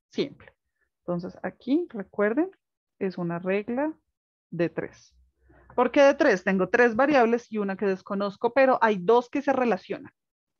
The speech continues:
¿Listo? Voy a escoger un valor, voy a escoger el de doce. ¿Pudo haber sido el de quince? ¿Pudo haber sido el de siete? Sí, cualquiera, no importa. Pero para este caso voy a escoger el de doce. Para el siguiente escogemos otro valor, no importa.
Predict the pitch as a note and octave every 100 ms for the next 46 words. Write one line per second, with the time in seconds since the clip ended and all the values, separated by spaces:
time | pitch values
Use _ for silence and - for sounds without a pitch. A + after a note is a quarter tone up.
0 | _ E3+ F3 - D4 _ _ _ _ _
1 | _ _ _ F#3+ B3+ E4 E4 F#4 E4 C#4
2 | C4 D4 C#4 F#3 F#3+ F#3+ B3+ A3 A3 A#3
3 | A#3 G3 - - _ D4 D4 C#4 C4+ D4
4 | D4 C4 B3 A#3 G#3 A#3+ B3 A3+ A#3+ A3+
5 | A3+ B3+ A#3+ G#3 C4 C4 C#4+ - F#3 -
6 | D#3 C3+ F#3 E3 C3 C#3+ D#3+ - - -
7 | - A3+ A3 C4 C4 F4+ E4+ F#4 F4 -
8 | C#4+ D4+ A4+ B4 - _ _ _ _ _
9 | _ _ _ _ _ _ _ - G#3 F#3+
10 | G3 G3+ A3+ C4 A#3+ G3 F3 G3 F#3+ F#3+
11 | F3+ - - D#3 - -